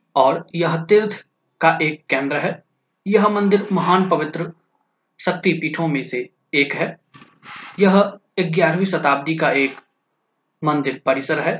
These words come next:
जिसमें एक दरगाह भी है। मंदिर परिसर चंपानेर पावागढ़ पुरातत्व पार्क का हिस्सा है, जो यूनेस्को की विश्व धरोहर स्थल है।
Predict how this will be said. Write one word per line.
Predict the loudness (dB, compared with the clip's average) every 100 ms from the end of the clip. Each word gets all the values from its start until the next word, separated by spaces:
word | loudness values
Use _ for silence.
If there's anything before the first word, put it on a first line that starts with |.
| -10 _
जिसमें | -10 -6 -4 0
एक | 2 0 -2 -10 -4
दरगाह | -2 0 0 0
भी | 0 -6
है। | -4 -4 -6 -12 _ _ _ _ _ -4
मंदिर | 0 2 0
परिसर | 0 0 0 -4 -8 _ _ _ _ _ _
चंपानेर | -2 0 2 2 2 -4 -6 _
पावागढ़ | 2 2 0 -2 -10 _
पुरातत्व | -4 -2 -2 -4 -6
पार्क | 0 0 0
का | 0 -2 -2 -10 _ _ _
हिस्सा | -10 0 2
है, | 2 -4 -10 -6
जो | -2 -2
यूनेस्को | 0 -2 -2 0 -2
की | -2 -8 -12 -10
विश्व | -8 -4 -4
धरोहर | -2 -4 -4 -6 -10 _ _
स्थल | -4 -2
है। | -2 -4